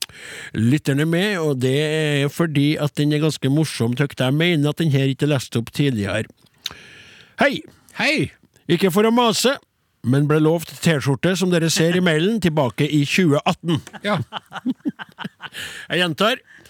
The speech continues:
Speaker 1: Ikke for å mase, men ble lovt T-skjorte, som dere ser i mailen, tilbake i tjue atten.
Speaker 2: Hvem er den mailen der fra?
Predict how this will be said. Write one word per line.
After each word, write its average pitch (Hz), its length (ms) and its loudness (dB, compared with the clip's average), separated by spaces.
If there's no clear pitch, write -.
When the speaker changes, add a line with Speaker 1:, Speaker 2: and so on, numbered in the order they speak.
Speaker 1:
Ikke 165 220 0
for 202 80 2
å 220 100 2
mase, 233 460 2
men 196 200 2
ble 170 140 2
lovt 170 240 2
T-skjorte, 170 560 0
som 175 140 -2
dere 165 180 2
ser 165 180 0
i 175 60 0
mailen, 170 360 0
tilbake 131 680 -2
i 139 100 0
tjue 131 640 0
atten. 180 280 0
Speaker 2:
Hvem 262 60 -2
er 277 100 0
den 262 100 -4
mailen 220 200 -2
der 208 140 0
fra? 190 260 -2